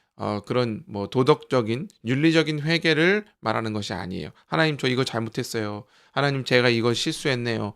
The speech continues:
이런 것이 아닙니다. 여기서의 회개는, 어, 컨버전,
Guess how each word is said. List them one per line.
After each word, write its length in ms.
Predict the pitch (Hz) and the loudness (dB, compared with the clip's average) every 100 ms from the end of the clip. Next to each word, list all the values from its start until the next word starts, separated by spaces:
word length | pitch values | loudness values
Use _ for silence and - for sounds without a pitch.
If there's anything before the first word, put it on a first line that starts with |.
| _ 131 | _ 4
이런 260 | 147 185 | 4 6
것이 240 | 180 170 147 | 6 6 4
아닙니다. 480 | 95 131 135 110 - - - - | 4 2 2 0 -4 -14 -8 -2
여기서의 520 | 143 175 208 196 165 | 0 2 4 4 2
회개는, 580 | 202 208 185 143 180 320 _ _ _ _ | 0 4 2 2 -2 -4 _ _ _ _
어, 340 | - 85 - - _ _ - | -10 -10 -10 -14 _ _ -10
컨버전, 720 | - 185 127 127 113 107 | -2 0 6 6 6 2